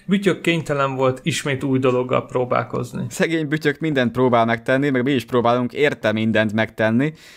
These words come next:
Speaker 2: Hát most már csak egy kérdőjelünk maradt, úgyhogy nézzük is.
Speaker 1: A széles ágyról eszébe jutott, hogy bátyjának még nincs felesége, nincs kivel megossza fekhelyét.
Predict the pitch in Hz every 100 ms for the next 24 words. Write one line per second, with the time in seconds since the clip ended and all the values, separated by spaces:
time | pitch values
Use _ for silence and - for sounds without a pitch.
0 | - - 160 160 156 147 143 139 131 -
1 | 110 101 98 104 101 107 - 120 131 -
2 | 117 - 117 101 90 92 113 95 - 269
3 | 202 127 170 139 139 147 - 131 131 185
4 | 180 170 165 135 175 147 - 131 156 -
5 | 131 139 131 - 156 180 - 170 165 165
6 | - 269 196 - 131 123 139 151 135 -
7 | 135 131 123 - 131 131 131